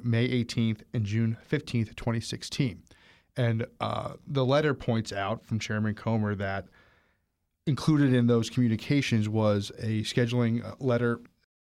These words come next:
an update on the schedule saying that he's, he was going to have a call with the president of Ukraine on May twenty-seventh, twenty sixteen.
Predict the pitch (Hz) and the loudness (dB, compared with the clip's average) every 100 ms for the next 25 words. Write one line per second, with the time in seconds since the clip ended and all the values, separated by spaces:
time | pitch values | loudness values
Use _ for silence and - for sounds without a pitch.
0 | _ 123 123 127 131 113 - 127 120 113 | _ 0 2 2 2 2 0 2 2 2
1 | 107 127 117 117 107 107 - - 113 110 | 0 2 4 4 2 0 -4 -2 -2 0
2 | 120 113 113 113 113 - 107 107 104 - | 0 0 0 0 -2 -2 0 0 -2 -10
3 | - _ 127 110 127 110 110 107 143 165 | -20 _ -6 -2 0 2 2 0 0 0
4 | - 123 120 113 110 107 - 110 - 117 | 2 2 2 2 2 0 -4 -6 -2 -2
5 | 107 - 104 - - - - - | -2 -6 -10 -10 -12 -16 -16 -14